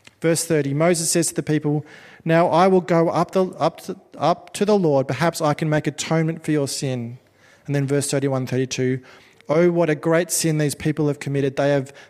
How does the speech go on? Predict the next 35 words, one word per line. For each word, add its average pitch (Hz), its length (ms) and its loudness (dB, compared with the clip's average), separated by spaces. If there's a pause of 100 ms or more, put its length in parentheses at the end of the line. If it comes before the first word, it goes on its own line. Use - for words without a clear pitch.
made 170 320 2
themselves 170 480 -2
gods 170 400 2
of 156 100 -4
gold. 127 440 0 (280)
But - 140 -6
now 185 240 2
please 196 400 -2
forgive 180 340 -2
their 165 120 -2
sin. 139 340 -2 (240)
But 156 100 -2
if 170 160 0
not, 180 300 0
then 160 200 0
blot 165 380 2
me 180 200 2
out 175 120 4
of 156 100 -2
the 160 60 2
book 160 300 -2
you 156 80 0
have 135 180 -2
written." 120 460 -6 (560)
Moses 220 340 2
somehow 190 360 2
worked 185 360 2
out 170 140 2
that 156 120 -8
human 214 360 0
sin 190 300 0
could 180 160 -4
be 170 100 0
atoned 180 480 0
for 131 320 -2